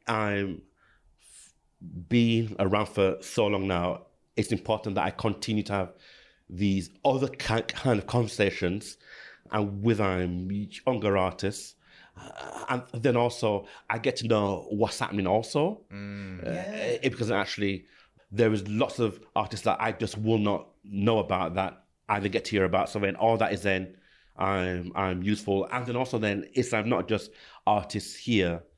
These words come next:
Speaker 1: and an artist stateside that I'm
Speaker 2: Yeah.
Speaker 1: also in dialogue with now.
Speaker 2: Do you look at painters as well, and as well as photographers, or is photography what you're
Speaker 1: I look at photographers.
Speaker 2: Yeah.
Speaker 1: I'm,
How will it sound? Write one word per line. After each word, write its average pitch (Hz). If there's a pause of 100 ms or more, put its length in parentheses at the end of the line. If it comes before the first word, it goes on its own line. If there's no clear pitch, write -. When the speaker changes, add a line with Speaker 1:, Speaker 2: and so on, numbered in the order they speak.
(340)
Speaker 1:
and 101
an 101
artist 101
stateside 92
that -
I'm 95
Speaker 2:
Yeah. 92
Speaker 1:
also 98 (340)
in 98
dialogue 92
with 87
now. 92
Speaker 2:
Do 90
you -
look 92
at -
painters 123
as 104
well, 107
and 95 (440)
as 98
well 107
as 104
photographers, 107
or 98
is 95
photography -
what 95
you're 92 (680)
Speaker 1:
I 143
look 202
at 151 (400)
photographers. 151
Speaker 2:
Yeah. 101
Speaker 1:
I'm, 113